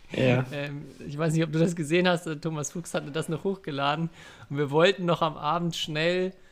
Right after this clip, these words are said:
Speaker 2: ähm, ja, eine Zusammenfassung einsprechen.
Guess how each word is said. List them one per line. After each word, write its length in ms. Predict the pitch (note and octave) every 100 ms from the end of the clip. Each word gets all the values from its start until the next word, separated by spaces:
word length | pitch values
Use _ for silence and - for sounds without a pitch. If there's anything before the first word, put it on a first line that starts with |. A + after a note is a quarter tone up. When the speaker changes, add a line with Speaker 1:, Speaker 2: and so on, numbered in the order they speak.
| - -
Speaker 2:
ähm, 600 | - C#3+ D3 C#3+ C#3+ D3+ - - - -
ja, 240 | D#3 D#3 _ A3+
eine 220 | D3+ D3
Zusammenfassung 720 | - D3+ D#3 F3+ F3 D#3 D#3+
einsprechen. 720 | - E3+ G#3 - C#3+ C#3+ F#3